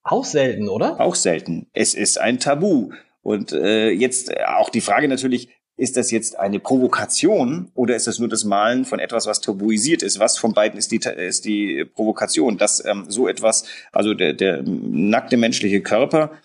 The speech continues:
Speaker 2: ist der nackte menschliche Körper. Im falschen Kontext ist er eine Provokation, in einem anderen Kontext ist es, ähm, Pornografie. Also, ähm, d-, das kann viele Dimensionen annehmen und dieses Bild, ähm, sozusagen sticht es genau in diesen Punkt rein. Erstens durch die Fragmentierung des Körpers.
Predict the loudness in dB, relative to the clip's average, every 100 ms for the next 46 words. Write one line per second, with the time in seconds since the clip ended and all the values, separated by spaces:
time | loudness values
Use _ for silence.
0 | _ _ -8 -4 0 0 0 0 0 -2
1 | -4 0 2 0 2 0 0 -2 -6 2
2 | 2 2 -4 0 0 0 -2 0 0 0
3 | 0 0 2 0 2 2 2 2 0 0
4 | -2 -2 0 0 -2 -2 -4 0 -2 0
5 | 0 -2 -4 -10 -6 -4 0 2 0 2
6 | 0 2 -2 -2 -10 -14 -2 2 4 2
7 | 0 0 0 -4 -16 -16 -16 -16 -6 -2
8 | -2 -2 0 2 0 2 0 0 0 0
9 | -2 -2 0 0 2 2 2 0 -10 _
10 | _ _ -4 0 0 0 -2 -4 2 2
11 | 2 -2 -6 _ _ -6 -6 -2 -2 -2
12 | -2 0 0 0 2 4 2 0 -2 -2
13 | 0 -2 -2 -2 2 2 0 -2 0 0
14 | -2 -2 -4 -2 -2 -2 -4 0 0 2
15 | 0 0 0 0 -4